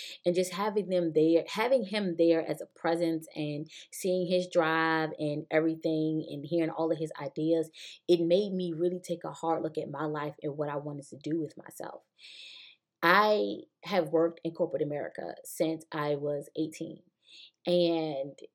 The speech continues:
I never liked it. I never enjoyed it, never liked being in that industry. Um,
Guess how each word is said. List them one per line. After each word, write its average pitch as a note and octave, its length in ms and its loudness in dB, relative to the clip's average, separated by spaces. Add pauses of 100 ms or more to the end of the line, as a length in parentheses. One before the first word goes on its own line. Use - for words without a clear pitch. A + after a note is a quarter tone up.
(480)
I F#3 300 2
never F#3 360 -2
liked F3+ 300 -4
it. A#2+ 200 -6
I E3+ 120 0
never E3 420 0
enjoyed D#3+ 540 0
it, D#3+ 240 0
never D#3+ 680 0 (320)
liked D#3 760 0 (300)
being E3+ 360 4
in D3+ 80 -2
that D3 180 -4
industry. D3 560 -6 (600)
Um, D#3 520 0